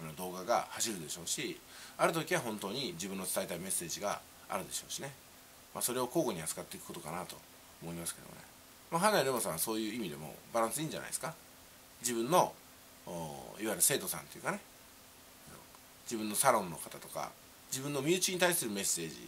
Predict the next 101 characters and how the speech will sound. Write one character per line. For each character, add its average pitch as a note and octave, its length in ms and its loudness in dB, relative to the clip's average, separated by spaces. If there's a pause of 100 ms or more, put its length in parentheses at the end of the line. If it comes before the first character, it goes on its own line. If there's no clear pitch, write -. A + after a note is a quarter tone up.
(140)
を A2 160 4
一 F2+ 120 -6
般 F2 160 2
公 G2 140 -4
開 D#2 160 -6
し - 80 -2
て E2 60 -6
る - 60 -12
と - 80 -12
こ E2 100 -8
ろ - 80 -12
で、 C3+ 260 4 (840)
あ - 40 -8
の、 D#2+ 140 -4 (400)
そ - 140 8
の G3+ 100 8
活 F#3 260 4
動 F3 120 6
を D#3+ 40 2
ね、 D#3 240 -2 (320)
外 - 220 2
か A2+ 120 8
ら F2+ 40 4
見 F#2 140 -2
れ F2 60 -2
る C#2+ 160 -6
っ - 20 -12 (320)
て A2 60 -4
い - 20 -2
う - 40 -8
環 G2 200 -4
境 G3 160 -4
を A2+ 220 -2 (360)
維 - 40 -8
持 A2+ 160 0
し - 100 2
て F2 60 -2
く E2 40 -4
だ E2 80 -2
さ - 120 0
っ - 20 -14
て - 80 -12
ま A#1+ 60 -12
す - 100 -6
よ - 80 -8
ね。 D#3+ 140 -4 (1300)
う G#2+ 40 -2
ん。 B2+ 40 2
で、 - 80 0
そ - 120 4
こ D#3+ 100 4
に E3+ 80 6
入 F3 140 4
っ - 40 -2
た G2+ 120 0
ら、 E2 140 -2 (840)
自 C3+ 140 0
分 D#3 100 2
の D#3 80 4
こ D3 60 -2
と C#3 80 2
が G2+ 60 0
見 C3 120 2
て - 80 2
も A#2 120 4
ら F#2+ 80 4
え F2+ 40 2
る E2+ 60 -4
ん D#2+ 100 -6
だ C2+ 80 -6
っ - 20 -6 (180)
て F2+ 80 -10
い - 20 -10
う F2 40 -10
ふ - 20 -6
う D#2 80 -8
な - 80 2
安 F#3 80 4
心 F#3 160 2
感 F#2 120 0
も D2+ 80 -2
あ - 20 -6
る - 60 -10
と - 60 -14
思 - 80 -16
う - 40 -16
ん - 20 -16
で - 60 -10
す - 40 -4
よ。 - 60 -12 (520)
こ C3+ 100 2
れ B2 60 2
か A#2+ 80 8
ら G#2 80 6
も E2 140 -6 (360)
そ A2 160 2
う - 20 2
い G2+ 60 0
う F#2+ 40 -2
運 F#2 160 -4
営、 D#2+ 160 -4